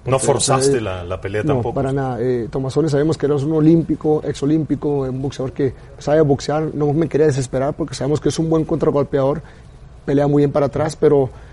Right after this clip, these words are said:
Speaker 1: en verdad no me precipité. Dije, "Si viene el knockout, que venga solo", y eso, y fue lo que pasó.
Speaker 2: ¿La mandíbula, Oscar?
Speaker 1: Eh, la mandíbula ya la habíamos probado antes en sparrings. En
Speaker 2: Ujú.
Speaker 1: verdad, tuvimos buenos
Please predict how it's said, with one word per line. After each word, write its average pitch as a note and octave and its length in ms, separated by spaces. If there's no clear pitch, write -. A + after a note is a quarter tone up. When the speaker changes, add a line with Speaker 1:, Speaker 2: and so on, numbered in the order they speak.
Speaker 1:
en C3+ 140
verdad C#3 180
no F#3 60
me F#3 100
precipité. F3 560
Dije, C#3 260
"Si C3 160
viene D#3 180
el F3 40
knockout, F3 380
que D3+ 80
venga D#3 240
solo", F3 280
y C3+ 120
eso, C#3 320
y B2+ 80
fue C#3+ 160
lo D3+ 100
que D3+ 80
pasó. C#3+ 260
Speaker 2:
¿La A#2 220
mandíbula, B2+ 680
Oscar? B2+ 300
Speaker 1:
Eh, E3+ 300
la F3 80
mandíbula F#3+ 400
ya F3+ 100
la F#3 80
habíamos F#3+ 240
probado D3+ 320
antes D#3 200
en C#3+ 120
sparrings. D3 480
En G2+ 120
Speaker 2:
Ujú. B2+ 80
Speaker 1:
verdad, C3+ 220
tuvimos D#3 300
buenos D#3 180